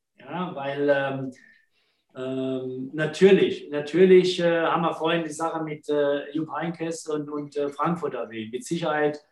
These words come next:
würde ich da, <clears throat> ähm,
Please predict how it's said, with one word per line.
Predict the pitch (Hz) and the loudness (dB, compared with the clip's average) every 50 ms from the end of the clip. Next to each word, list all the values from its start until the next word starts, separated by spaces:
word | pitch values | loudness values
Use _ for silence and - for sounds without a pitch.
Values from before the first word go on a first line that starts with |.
| _ _ _ _ _ | _ _ _ _ _
würde | - 147 147 147 | 0 0 2 2
ich | 143 139 139 | 0 -4 -4
da, | - 135 139 143 147 151 156 151 - - - - - | -2 0 2 2 2 2 0 -4 -6 -10 -16 -18 -18
<clears throat> | - - - 143 - 196 - 147 139 - - - _ _ _ _ _ _ _ _ _ _ _ | -18 -12 -10 -6 -2 -2 -2 -2 -4 -6 -10 -14 _ _ _ _ _ _ _ _ _ _ _
ähm, | 135 135 131 131 131 131 131 131 131 131 127 127 123 123 123 113 - | -8 -6 -4 -2 -2 -2 -2 -4 -6 -6 -8 -8 -8 -8 -10 -12 -14